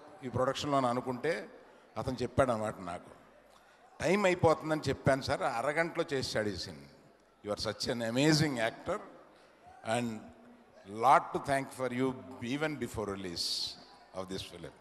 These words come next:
లావణ్య మామూలుగా నాతోటి కూతుళ్ళు దెబ్బలాడినట్టు దెబ్బలాడేస్తూ ఉంటది. మామూలుగా స్ట్రైట్గా పైన నా రూమ్లోకి వచ్చి,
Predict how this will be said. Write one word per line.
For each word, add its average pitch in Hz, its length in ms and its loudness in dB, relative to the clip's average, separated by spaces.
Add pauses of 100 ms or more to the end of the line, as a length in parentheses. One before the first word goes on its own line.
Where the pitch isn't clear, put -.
(3500)
లావణ్య 120 600 4 (1000)
మామూలుగా 156 340 4
నాతోటి 131 1300 -4 (260)
కూతుళ్ళు 208 400 4
దెబ్బలాడినట్టు 160 600 2
దెబ్బలాడేస్తూ 139 580 2
ఉంటది. 95 320 -4 (560)
మామూలుగా 165 360 6
స్ట్రైట్గా 175 500 6
పైన 170 260 6
నా 175 140 8
రూమ్లోకి 170 380 6
వచ్చి, 160 400 0